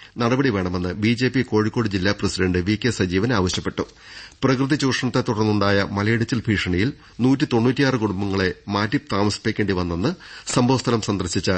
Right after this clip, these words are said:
ജില്ലാ പ്രസിഡന്റും സംഘവും കുറ്റപ്പെടുത്തി. പ്രധാന വാർത്തകൾ വീണ്ടും. വയനാട് ചൂരൽമലയിലെയും മുണ്ടക്കൈയിലെയും അഞ്ചാം ദിവസത്തെ തെരച്ചിൽ അല്പസമയത്തിനകം തുടങ്ങും. ദുരിതബാധിതരുടെ ക്യാമ്പുകളിൽ അനാവശ്യ സന്ദർശനം ഒഴിവാക്കണമെന്ന്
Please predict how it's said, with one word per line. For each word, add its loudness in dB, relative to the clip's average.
ജില്ലാ 0
പ്രസിഡന്റും -2
സംഘവും 0
കുറ്റപ്പെടുത്തി. -4
പ്രധാന 2
വാർത്തകൾ -2
വീണ്ടും. 0
വയനാട് 2
ചൂരൽമലയിലെയും 0
മുണ്ടക്കൈയിലെയും 0
അഞ്ചാം 2
ദിവസത്തെ -2
തെരച്ചിൽ -2
അല്പസമയത്തിനകം -2
തുടങ്ങും. -4
ദുരിതബാധിതരുടെ 0
ക്യാമ്പുകളിൽ 0
അനാവശ്യ 0
സന്ദർശനം 0
ഒഴിവാക്കണമെന്ന് 0